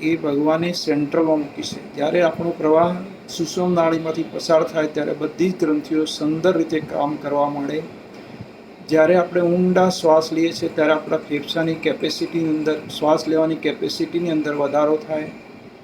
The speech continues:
જ્યારે આપણે શ્વાસોશ્વાસની પ્રક્રિયા કરીએ છીએ, ત્યારે આપણું મન શાંત થાય, બ્લડ પ્રેશર નોર્મલ થાય, એન્ઝાયટી દૂર થાય, ઊંઘ સરસ આવે,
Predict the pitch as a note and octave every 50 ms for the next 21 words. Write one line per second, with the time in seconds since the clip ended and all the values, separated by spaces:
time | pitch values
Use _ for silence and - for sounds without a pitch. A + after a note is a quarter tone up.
0 | - - - - - - - D3+ D#3 D#3+ F3 F3 E3+ F3 - E3+ D#3+ - - D#3+
1 | D3 D3 - - E3 - - - D#3 D#3 D#3 - E3 D#3+ - - D#3+ - - -
2 | D#3+ E3 D#3+ - - D3+ - D3+ D#3 D#3 D#3 - D#3+ D#3 - D#3 D3 C#3+ C#3+ C#3+
3 | D3+ D3+ D3+ D3 C#3+ C#3 D3 D3+ D#3+ D3+ - - E3 D#3 D3+ D#3 D#3 D3+ - D3+
4 | D3+ D3+ D#3 D#3 - - - - - - - C3+ D3 D3+ D#3 D#3 - D3+ D#3 D3
5 | - - E3+ D#3+ D#3+ D#3 D3+ D3 D3+ D#3 D#3 D3+ - - D#3 D3+ D3+ D3+ D#3 -
6 | - - - - - - - - D3 D3 D3 C#3+ C3+ C#3 D3 D#3 D#3 D#3 E3+ E3+
7 | D3+ D3 D3+ D3+ D3+ - - - D#3 D3 D3+ D3 C#3+ C#3+ - - - - - -
8 | - - - - D#3+ D#3 E3+ F3+ D#3+ D#3 - - D3 C#3+ D3 D3 - D#3 D3 C#3+
9 | D3 D3 D3+ C#3+ C#3+